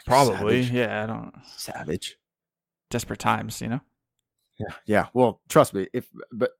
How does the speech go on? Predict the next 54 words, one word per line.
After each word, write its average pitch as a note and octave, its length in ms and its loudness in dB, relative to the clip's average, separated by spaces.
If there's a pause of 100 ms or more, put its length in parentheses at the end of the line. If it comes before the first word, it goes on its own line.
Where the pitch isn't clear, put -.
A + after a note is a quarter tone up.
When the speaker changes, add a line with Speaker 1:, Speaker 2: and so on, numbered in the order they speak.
Speaker 2:
like, C#3+ 180 0
if F3 120 4
I G3 40 8
didn't F3+ 180 8
have D#3+ 120 8
a A#2+ 40 4
choice, G#2 440 4
yeah, F#2+ 260 4
I'd, F#2 240 0
I'd G2+ 140 0
be G2 100 -2
down G#2 240 4
in F2+ 100 -2
'em G2 320 -6
warm. A2+ 420 2
But G2+ 280 2 (200)
I, B2 320 4
I A#2+ 120 6
have C3 200 4
a A#2+ 40 0
fridge B2 420 4
and, G2 340 -2
and A2 180 0
I G#2 60 2
have A2 240 2
freedom, A#2 400 2
so G#2+ 420 6
I G#2+ 200 4
put A#2+ 160 4
it C3 80 2
in D#3+ 60 -4
there. - 120 -4 (1300)
Speaker 1:
Well, C3 100 -4
I D#3 80 -2
respect E3+ 380 -4
that. - 200 4 (160)
So A2+ 400 -4 (500)
use C3+ 220 0
your D3+ 80 2
fridge. C#3 420 -6
You're A2+ 100 -14
supposed - 360 -8
to. - 120 -14 (320)
Speaker 2:
Thank D#3+ 160 -16
you. G2 160 -18 (320)
Speaker 1:
You're C3 100 -4
welcome. D#3+ 340 -6
Speaker 2:
Thank C4+ 220 -8
you. F2+ 220 -8 (380)
Speaker 1:
Okay. A#3 220 -6 (180)
Speaker 2:
Thank - 160 -14
you. - 180 -10 (340)
Speaker 1:
Okay. E4 300 -6
Speaker 2:
Wow, - 220 -8